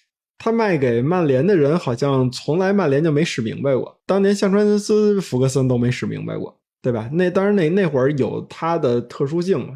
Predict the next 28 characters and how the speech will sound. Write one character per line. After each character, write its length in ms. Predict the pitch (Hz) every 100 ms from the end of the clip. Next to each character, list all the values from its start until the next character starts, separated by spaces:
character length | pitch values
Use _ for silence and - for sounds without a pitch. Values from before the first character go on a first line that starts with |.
| 127
就 160 | 123
是 480 | 120 113 107 107 110 113
你， 420 | 110 120 120 117
你 80 | 127
可 160 | 127
能 180 | 117 123
曼 200 | 147 123
联 120 | 127
没 200 | 143 123
有 200 | 165 127
一 140 | 113 123
个 100 | 139
专 220 | 135 165
门 260 | 139 131 160
给 160 | -
香 200 | - 135
川 160 | 139 139
真 80 | 135
司 160 | 143
准 180 | - -
备 160 | 127 120
的 120 | 110
那 100 | 123
么 80 | 110
一 100 | 110
个 80 | 131
位 200 | 165
置， 80 | 117